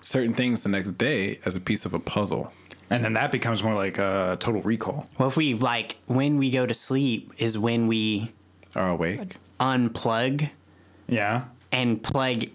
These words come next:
Speaker 3: we unplug from the simulation, plug into the consciousness database,
Speaker 1: Mm-hmm.
Speaker 3: and get uploaded, like you said, the shit.
Speaker 1: Mm-hmm.
Speaker 3: But this is just some sort of,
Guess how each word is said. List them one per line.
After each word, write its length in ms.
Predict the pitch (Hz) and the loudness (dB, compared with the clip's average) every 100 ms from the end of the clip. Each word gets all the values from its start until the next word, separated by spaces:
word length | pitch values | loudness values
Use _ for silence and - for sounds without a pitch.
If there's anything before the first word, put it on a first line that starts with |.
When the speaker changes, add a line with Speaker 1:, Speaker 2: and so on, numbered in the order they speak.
| - - - - | -20 -20 -20 -2
Speaker 3:
we 340 | 127 127 143 | 2 2 0
unplug 760 | - 160 202 214 - 190 175 160 | 0 2 2 0 2 2 2 0
from 440 | - 160 147 135 | 0 2 4 2
the 140 | 131 139 | 2 0
simulation, 960 | - 165 160 139 139 156 - 135 123 | 0 0 2 2 2 0 0 2 0
plug 340 | 117 147 131 117 - | 2 0 0 -2 -2
into 1160 | 170 208 254 262 254 - - 180 151 143 135 139 - - - - - | 0 2 4 2 2 -2 0 2 4 4 2 -2 -12 -16 -18 -12 -2
the 100 | 143 | 0
consciousness 1200 | - 196 190 185 - 185 170 190 175 160 - - - - - | 2 0 2 0 0 -2 0 0 2 0 -2 -10 -12 -6 0
database, 1400 | 131 156 165 202 202 151 131 135 123 131 - - - - - | 0 2 2 2 2 2 2 2 2 0 -2 -6 -8 -10 -8
Speaker 1:
Mm-hmm. 220 | 92 104 143 | -4 0 2
Speaker 3:
and 140 | 143 | 4
get 220 | 156 151 - | 2 0 0
uploaded, 720 | 170 180 160 151 151 147 147 | 0 2 2 4 4 2 2
like 260 | 139 135 | 2 0
you 160 | 156 147 | 2 0
said, 460 | - 170 147 135 131 | 2 0 2 2 0
the 80 | |
shit. 440 | 127 - 190 - - - - - | -2 -2 -2 -2 -8 -18 -20 -10
Speaker 1:
Mm-hmm. 260 | - 104 110 | -4 0 2
Speaker 3:
But 420 | 151 185 151 - - | 2 2 0 -4 -2
this 460 | 127 147 196 185 147 | 2 2 2 0 0
is 180 | 123 | 0
just 220 | 131 135 - | 0 -2 0
some 160 | 143 | 0
sort 280 | 131 147 135 | 0 0 2
of, 200 | 120 104 | 0 -2